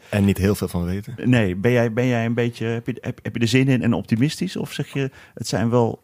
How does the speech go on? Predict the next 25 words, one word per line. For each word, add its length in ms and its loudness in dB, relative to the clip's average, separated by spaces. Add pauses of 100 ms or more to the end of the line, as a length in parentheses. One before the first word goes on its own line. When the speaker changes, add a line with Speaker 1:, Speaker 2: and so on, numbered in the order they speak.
Speaker 2:
best 200 -2
wel 100 0
pe-, 260 -4
Utrecht 380 2
uit 260 0
krijgen 300 -2
we 60 2
ook 140 0
nog. 240 -2 (400)
Het 140 -8
zijn 300 0 (440)
pittige 320 0
weken. 400 -6 (120)
Speaker 1:
Zin 360 0
in 80 6
heb 180 2
ik 60 -4
er 60 -4
altijd. 520 -4 (220)
Alleen, 420 0
Speaker 2:
Dat 240 4
is 60 4
Speaker 1:
ehm, 80 2
Speaker 2:
waar. 200 -2 (1160)
Speaker 1:
ja, 460 2